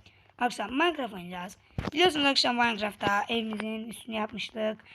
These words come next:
Tarla, güzel tarlamızı yapmıştık. Evet, böyle videonun devamı için arkadaşlar kanala like atıp abone olmayı unutmayın.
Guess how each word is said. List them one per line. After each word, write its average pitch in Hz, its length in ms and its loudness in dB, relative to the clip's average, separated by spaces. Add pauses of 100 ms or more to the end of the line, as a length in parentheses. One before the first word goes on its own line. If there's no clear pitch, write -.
(140)
Tarla, 226 400 2
güzel 208 300 -2
tarlamızı 220 520 -4
yapmıştık. 208 600 -8 (800)
Evet, 220 280 2 (220)
böyle 370 200 8
videonun 285 220 6
devamı 247 200 6
için 226 120 -6
arkadaşlar 214 220 -6
kanala 202 340 4
like 359 160 6
atıp 254 160 -4 (120)
abone 214 240 2
olmayı 208 380 -2
unutmayın. 196 560 -4